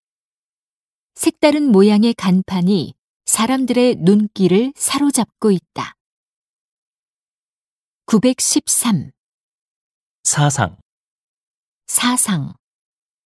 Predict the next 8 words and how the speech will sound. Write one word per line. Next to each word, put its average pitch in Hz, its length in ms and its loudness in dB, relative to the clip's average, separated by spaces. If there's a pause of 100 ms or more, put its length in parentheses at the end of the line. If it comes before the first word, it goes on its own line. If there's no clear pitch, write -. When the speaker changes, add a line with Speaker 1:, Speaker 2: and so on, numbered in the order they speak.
(1400)
Speaker 2:
마키아벨리의 147 1200 0
정치 131 500 -6
사상을 143 560 -4
해석하는 139 720 -6
관점은 107 880 -6 (380)
두 120 260 -8
갈래로 135 720 0
나뉩니다. 101 760 -6